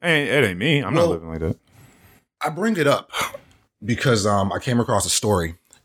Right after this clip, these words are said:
Speaker 2: in which I was, I don't know, I was a little taken aback about it. I was, it has to do with the death penalty. It's about a man named, uh, Ladell Lee, uh, who was executed four years ago,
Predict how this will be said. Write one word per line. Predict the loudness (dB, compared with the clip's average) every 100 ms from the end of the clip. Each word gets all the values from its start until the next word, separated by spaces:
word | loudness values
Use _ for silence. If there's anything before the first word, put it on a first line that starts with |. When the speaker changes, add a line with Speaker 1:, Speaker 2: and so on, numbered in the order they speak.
| _ _ _ -4
Speaker 2:
in | -2 0
which | 0 0 0 -2
I | 0
was, | 0 0 -2 -2
I | -4
don't | -2
know, | 0
I | 0
was | 0
a |
little | -2
taken | 0 0 0
aback | 0 0 0
about | 0 0 0
it. | 2
I | 2
was, | 2 0 0 -2 -6 _ _ _ _ _ _ -2
it | -2 2
has | 2 2
to | 0
do | -2
with | -2
the |
death | -2 -2 0
penalty. | 2 2 2
It's | 2
about | 4 4
a |
man | 2 2 4
named, | 4 2 2 0
uh, | 0 2
Ladell | 2 0 2 2 4
Lee, | 2 0 -8 _ _ _ _ _ _ _ -20 -18 -20 -20 -20 _ _
uh, | -2 0
who | 2
was | 2 2
executed | 0 2 0 0
four | 0 0
years | 2 2 2
ago, | 0 0 0